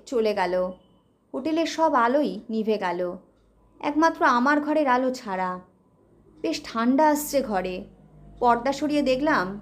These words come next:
কাঁচের জানলা দিয়ে দার্জিলিং শহরের আলোগুলো দেখা যাচ্ছে অন্ধকারে জোনাকির মতো।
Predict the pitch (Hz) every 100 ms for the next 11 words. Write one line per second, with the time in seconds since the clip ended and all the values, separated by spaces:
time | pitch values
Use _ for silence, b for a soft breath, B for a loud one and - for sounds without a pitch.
0 | - 240 233 277 269 240 226 254 254 277
1 | 180 202 - 226 233 220 262 254 262 277
2 | 254 269 247 202 233 240 254 220 220 254
3 | 262 254 - 254 170 196 - 233 240 254
4 | 269 262 240 202 214 220 226 190 170 170
5 | 170